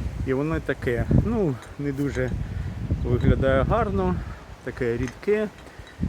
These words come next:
а це різалось. І що вийшло? Ну, мабуть, це і буде працювати для таких їстівних жимолостей. Ось там, де підрізалось, бачите,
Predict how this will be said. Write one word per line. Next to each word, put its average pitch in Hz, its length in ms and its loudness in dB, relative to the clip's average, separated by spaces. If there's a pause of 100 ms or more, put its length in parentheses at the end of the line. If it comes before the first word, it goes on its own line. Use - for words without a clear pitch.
(180)
а 120 140 2
це 190 240 8
різалось. - 500 6 (300)
І - 40 -6
що 185 200 2
вийшло? 120 540 2 (800)
Ну, 196 60 0
мабуть, 180 320 2
це 160 180 4
і 151 400 2 (380)
буде 143 420 2 (220)
працювати 143 520 0
для 135 340 2 (460)
таких 170 400 -2
їстівних 143 600 -4
жимолостей. 107 680 -6 (720)
Ось 117 160 -2
там, 151 220 -4
де 151 100 -2
підрізалось, 147 680 4
бачите, 131 480 -2